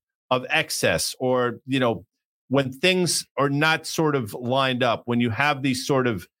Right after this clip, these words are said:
standard deviation moves to the upside or downside, what happens? And this chart, I think, again, we can talk about it all you want, but when you see it,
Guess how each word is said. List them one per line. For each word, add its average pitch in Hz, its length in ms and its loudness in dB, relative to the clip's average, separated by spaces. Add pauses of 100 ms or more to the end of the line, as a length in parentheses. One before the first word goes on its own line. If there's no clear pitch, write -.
(140)
standard 147 440 0
deviation 131 600 0
moves 131 300 0
to 131 60 -4
the 131 120 4
upside 131 300 0
or 117 80 -2
downside, 123 560 0 (360)
what 127 240 0
happens? 120 480 -2
And 123 240 0
this 190 200 0
chart, 143 380 -2
I 127 120 0
think, 127 340 -2
again, 117 400 -2
we 135 120 0
can 117 160 -8
talk 185 300 0
about 160 240 0
it 131 60 -2
all 123 180 0
you 107 100 -2
want, 135 340 -2 (340)
but 127 80 -2
when 135 200 2
you 123 120 2
see 220 460 0
it, 127 160 0